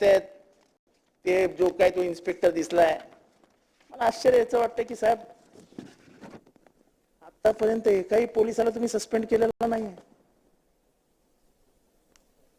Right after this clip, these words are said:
मर्डर होऊन काही दिवस झाले, हे सगळं नेटवर्क दिसतंय.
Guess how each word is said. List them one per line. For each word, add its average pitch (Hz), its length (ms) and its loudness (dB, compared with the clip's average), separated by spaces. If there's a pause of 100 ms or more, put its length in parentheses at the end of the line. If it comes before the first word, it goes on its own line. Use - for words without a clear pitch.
मर्डर 202 340 4
होऊन 220 120 2
काही 208 240 2
दिवस 220 260 0
झाले, 202 260 2 (1120)
हे 180 60 4
सगळं 220 320 4
नेटवर्क 220 340 4
दिसतंय. 202 580 0